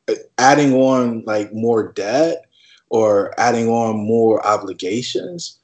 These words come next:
and building that lifestyle, but doing it the right way, right? So, you know, I bought that before I actually started working,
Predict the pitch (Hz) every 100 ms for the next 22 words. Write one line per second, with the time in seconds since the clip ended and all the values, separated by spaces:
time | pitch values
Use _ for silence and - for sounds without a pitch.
0 | _ 101 98 113 113 110 98 90 101 127
1 | - - 95 90 - - - 123 107 131
2 | 123 107 92 90 104 104 64 82 85 92
3 | 95 95 123 110 104 101 117 107 95 110
4 | 110 120 117 - 104 104 107 113 104 98
5 | - 98 107 95 92 135 143 107